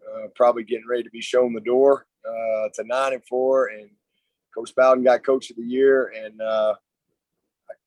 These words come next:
you know, I got to, I got to, uh, you know, <laughs> I got to stay at Clemson longer than than, uh, ten months or whatever. So, uh, I remember that very well. It was a great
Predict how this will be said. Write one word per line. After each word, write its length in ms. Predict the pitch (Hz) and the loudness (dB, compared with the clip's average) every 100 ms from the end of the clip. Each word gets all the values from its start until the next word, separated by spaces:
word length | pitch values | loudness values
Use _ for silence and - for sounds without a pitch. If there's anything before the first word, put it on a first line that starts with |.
| _ | _
you 80 | 113 | _
know, 140 | 110 113 | -6 -2
I 100 | 117 | 0
got 240 | 123 120 | 2 0
to, 140 | 113 107 - _ 110 | -2 -8 -12 _ -10
I 60 | |
got 240 | 113 123 120 | 0 2 2
to, 100 | 117 | -2
uh, 540 | 110 107 110 107 104 - _ - | 0 0 0 0 -2 -6 _ -16
you 80 | |
know, 180 | 110 113 _ - | -12 -12 _ -8
<laughs> 20 | 165 - 151 | -6 -4 -4
I 100 | - | -4
got 100 | 160 | -6
to 80 | - | -8
stay 360 | - 135 135 117 | -10 -4 -2 -2
at 60 | |
Clemson 360 | - 139 120 113 | -2 -2 -4 -8
longer 260 | 117 120 | -6 -6
than 260 | 117 113 107 _ _ _ _ | -12 -16 -18 _ _ _ _
than, 240 | 110 110 110 | -8 -8 -4
uh, 160 | 110 | -4
ten 260 | 104 139 120 | 0 0 2
months 380 | 131 120 - - | 4 2 0 -10
or 60 | |
whatever. 380 | 107 110 107 104 | -10 -6 -4 -6
So, 380 | 98 107 104 98 _ _ _ _ - | -2 0 0 -2 _ _ _ _ -14
uh, 360 | 110 107 107 104 - _ _ - | -6 -4 -4 -8 -14 _ _ -8
I 40 | 113 | -6
remember 440 | 113 117 123 117 | -2 0 0 2
that 320 | 123 127 113 | 4 4 4
very 200 | 120 120 | -2 -6
well. 260 | 117 123 120 | 0 2 2
It 40 | 107 | -2
was 120 | 104 | -14
a 120 | - | -10
great 200 | 123 123 | -4 -4